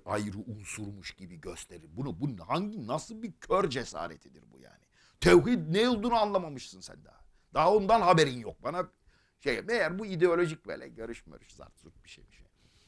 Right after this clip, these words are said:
Şimdi, eh, bir kere bizim elimizde bir kriter var. Mübarek Kur'an ve sünnet-i Resulullah'ın bir arada meydana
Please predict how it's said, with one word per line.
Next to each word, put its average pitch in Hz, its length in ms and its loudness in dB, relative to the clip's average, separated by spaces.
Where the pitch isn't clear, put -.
Şimdi, 233 440 0
eh, 175 220 10
bir 190 80 -6
kere 151 280 4
bizim 190 220 -2
elimizde 135 500 0
bir 160 220 4
kriter 120 480 2
var. - 280 -18
Mübarek 135 500 4
Kur'an 123 320 -2
ve 127 60 0
sünnet-i 110 400 0
Resulullah'ın 87 680 -2
bir 117 180 0
arada 73 260 -4
meydana 73 420 -12